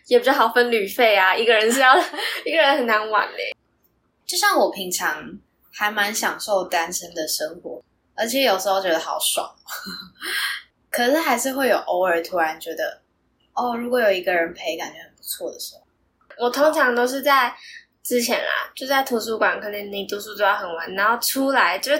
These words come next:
Speaker 1: 走出门的那一刹那真的好累，你就会觉得，如果现在有人可以陪我，可能一起走回宿舍，或是就是一起分担那个很累的感觉，
Speaker 2: 嗯。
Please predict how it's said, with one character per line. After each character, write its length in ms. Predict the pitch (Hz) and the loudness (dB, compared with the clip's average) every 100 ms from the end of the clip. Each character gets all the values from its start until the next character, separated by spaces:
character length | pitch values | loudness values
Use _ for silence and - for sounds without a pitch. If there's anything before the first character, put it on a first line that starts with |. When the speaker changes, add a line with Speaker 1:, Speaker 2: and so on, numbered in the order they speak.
| - | 2
Speaker 1:
走 200 | 302 247 | 4 6
出 160 | 247 302 | 4 4
门 100 | 285 | 4
的 80 | 247 | 4
那 220 | 254 254 | 2 2
一 20 | |
刹 200 | 262 269 | -2 -4
那 140 | 262 | -2
真 140 | 269 247 | 0 0
的 80 | 262 | 0
好 360 | - 202 175 | 0 0 2
累， 180 | 196 208 | 2 0
你 100 | 208 | 0
就 80 | 226 | 0
会 80 | 240 | 2
觉 160 | 220 | 2
得， 160 | - - - - - - | 0 -4 -8 -12 -12 -2
如 200 | 247 269 | 0 2
果 160 | 269 | 4
现 160 | 254 269 | 4 4
在 160 | 269 | 4
有 160 | 254 202 | 4 4
人 280 | 180 175 180 | 4 0 -2
可 180 | - 208 | 0 0
以 260 | 185 - - | 0 -2 -6
陪 240 | - 180 | -2 0
我， 220 | 196 196 | 2 2
可 160 | - 180 | 0 -6
能 180 | 170 - | -6 -2
一 80 | 247 | -2
起 400 | 214 180 - _ _ | 0 -2 -6 _ _
走 260 | - 202 180 | 0 0 2
回 160 | 180 | 0
宿 240 | 190 247 202 | 0 0 -2
舍， 240 | 190 214 214 | 2 0 0
或 120 | 233 | -2
是 440 | - 233 208 - _ | 0 0 0 -6 _
就 120 | 208 | -6
是 360 | 208 226 - - _ _ _ _ _ | -2 0 -2 -8 _ _ _ _ _
一 100 | - | -4
起 240 | 269 247 - | -2 0 0
分 220 | 214 208 | -2 0
担 160 | 202 208 | 0 0
那 100 | 208 | -4
个 60 | |
很 140 | - 170 | -6 -8
累 140 | 160 196 | -2 0
的 80 | - | 0
感 140 | - - | -4 -8
觉， 200 | - - - | -12 -14 -12
Speaker 2:
嗯。 200 | 196 | -14